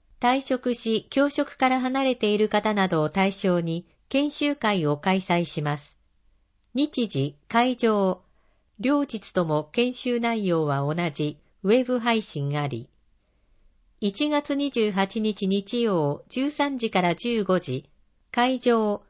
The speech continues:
水戸障害学習センター。申し込み締め切り、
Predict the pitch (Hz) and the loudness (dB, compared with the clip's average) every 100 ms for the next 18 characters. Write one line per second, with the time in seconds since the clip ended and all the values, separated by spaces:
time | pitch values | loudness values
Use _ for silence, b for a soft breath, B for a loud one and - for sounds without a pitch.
0 | _ _ 202 226 233 285 - 285 277 269 | _ _ 0 0 2 0 2 2 2 0
1 | 262 254 254 - 254 247 240 220 196 143 | 0 -2 -2 -2 -2 0 0 -2 -2 -2
2 | 131 123 131 _ _ _ _ - 240 277 | -2 -4 -8 _ _ _ _ 2 4 2
3 | - - 247 247 - 214 240 - 220 208 | 0 -2 -2 -2 -2 -2 -2 -2 0 0
4 | 185 | -2